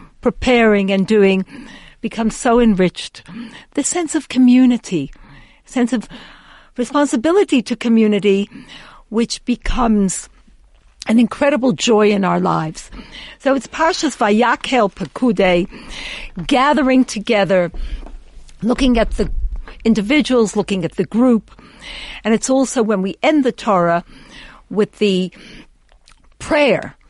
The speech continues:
and with the statement, "Chazak, chazak, v'nischazek." Be strong, be strong, and let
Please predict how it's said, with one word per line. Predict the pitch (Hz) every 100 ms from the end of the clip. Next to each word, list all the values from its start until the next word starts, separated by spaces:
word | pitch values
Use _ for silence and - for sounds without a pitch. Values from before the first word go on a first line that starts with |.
| _ - - -
and | 196 175
with | 240 -
the |
statement, | 254 - 233 202 190 175 185
"Chazak, | - 208 196 160
chazak, | - 311 - 226 240 -
v'nischazek." | 202 190 180 - 175 - 208 185 - - - - - - - - - - -
Be | 233
strong, | - - 285 294 294 247
be | 208
strong, | 175 - 254 196 190 190 - - - - - - -
and | 208 220
let | 208 233 339 -